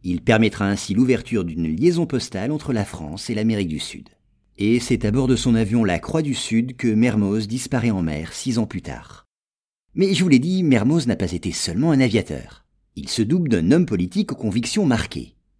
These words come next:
Ainsi, en mille neuf cent trente-cinq, Jean Mermoz rejoint les Croix de Feu du colonel de la Roque. Et après la dissolution des Ligues, en mille neuf cent trente-six, ce mouvement deviendra le Parti social français, le P S F.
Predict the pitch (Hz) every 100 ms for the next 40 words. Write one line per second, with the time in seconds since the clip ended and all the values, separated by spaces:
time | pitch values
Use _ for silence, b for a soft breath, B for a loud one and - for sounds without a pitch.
0 | _ 95 - - 208 127 107 - - 82
1 | - 208 - 113 113 202 202 147 196 170
2 | 123 135 185 156 139 123 190 147 104 -
3 | 170 139 - 123 87 - - 92 120 131
4 | 156 120 101 107 92 - - _ _ _
5 | _ - 90 101 - 113 87 107 120 107
6 | - 110 85 92 202 214 160 78 85 87
7 | - 156 147 139 147 - - - - 143
8 | 127 147 107 92 127 101 95 98 120 107
9 | - - - - 143 92 - 107 - 87
10 | - - 71 - 120 - - - -